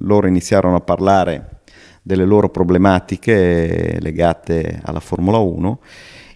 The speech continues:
e io ero lì ad ascoltare e, e rimasi meravigliato dalla lucidità che aveva, che aveva, mm, Enzo Ferrari. E dopo un'ora di colloquio con, eh, con Paolo Moruzzi si rivolse a me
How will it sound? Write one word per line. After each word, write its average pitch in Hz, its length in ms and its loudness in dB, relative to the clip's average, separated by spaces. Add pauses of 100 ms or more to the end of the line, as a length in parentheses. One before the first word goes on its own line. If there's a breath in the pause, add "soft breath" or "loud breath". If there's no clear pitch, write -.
e 92 300 4
io 95 240 2
ero 87 200 0
lì 90 220 0
ad 80 120 -6
ascoltare 87 840 0
e, 85 340 -8
e 82 720 -6
rimasi 90 960 2
meravigliato 87 1200 0
dalla 87 220 -2
lucidità 87 580 -4
che - 120 -12
aveva, 82 520 -2
che - 160 -2
aveva, 80 580 -2
mm, - 380 -8 (320)
Enzo - 260 -2
Ferrari. 82 480 0 (640 loud breath)
E 101 140 0
dopo 123 340 0
un'ora 104 460 2
di 87 120 -6
colloquio 95 480 0
con, 80 220 -6
eh, 80 460 -6
con - 160 -10
Paolo 98 260 0
Moruzzi 104 500 0
si - 140 -6
rivolse 87 380 0
a 110 40 2
me 95 360 2